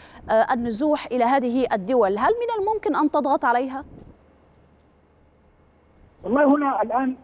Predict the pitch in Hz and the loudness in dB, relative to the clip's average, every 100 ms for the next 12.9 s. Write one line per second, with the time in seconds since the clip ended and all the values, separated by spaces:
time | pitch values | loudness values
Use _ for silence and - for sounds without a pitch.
0 | - 185 - - 254 247 220 - 254 - | -4 -4 -2 0 2 2 0 -4 -8 -8
1 | - 247 - 226 233 226 220 180 214 220 | -10 -10 -4 0 0 0 -2 0 -2 -2
2 | 196 185 - 233 254 240 240 214 196 175 | -2 -2 0 0 2 2 4 2 0 2
3 | 190 240 202 156 151 135 120 117 127 143 | 2 2 0 2 4 2 -2 -8 -6 0
4 | 151 156 156 180 208 185 202 208 - - | 0 0 -4 -2 -2 0 0 0 -8 -8
5 | - 180 196 175 156 139 131 123 - - | -2 0 0 -2 -2 -4 -4 -4 -2 0
6 | 190 170 160 180 165 135 - 165 151 135 | 0 2 2 2 -2 -2 -2 0 0 0
7 | 139 156 147 135 - _ - 143 135 147 | -4 -4 -8 -12 -18 _ -4 -2 2 2
8 | 151 131 - _ _ _ - 165 185 151 | 2 0 -10 _ _ _ 0 2 2 0
9 | 151 143 135 120 113 117 - - 123 117 | -4 -6 -6 -8 -8 -8 -10 -8 -2 2
10 | 135 135 127 127 131 120 123 123 - 127 | 2 0 -2 -2 -4 -2 0 0 0 0
11 | 143 139 123 120 101 - _ _ - _ | -2 0 0 0 -2 -12 _ _ -20 _
12 | - 151 143 135 131 160 165 160 | -2 -2 -2 -4 -4 -4 0 0